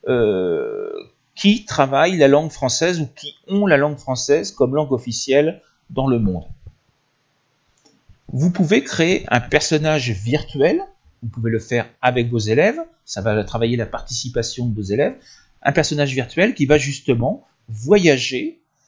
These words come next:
à travers les différents pays, euh, de, euh, la francophonie, ou même,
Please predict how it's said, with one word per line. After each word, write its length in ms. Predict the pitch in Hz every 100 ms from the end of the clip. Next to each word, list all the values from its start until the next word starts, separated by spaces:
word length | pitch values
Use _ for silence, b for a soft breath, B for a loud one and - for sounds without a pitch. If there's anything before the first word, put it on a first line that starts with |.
| _ _ _ _
à 80 | 175
travers 600 | - 160 143 151 170 185 196 _
les 140 | 135 131
différents 600 | 143 - 143 131 143 -
pays, 380 | 131 113 151 196 _ _ _ -
euh, 420 | 104 92 - - 78
de, 600 | 92 107 127 143 143 - -
euh, 360 | 64 50 57 78
la 100 | 113
francophonie, 720 | - 123 120 110 135 294 b b _ -
ou 200 | 214 220
même, 360 | 147 151 233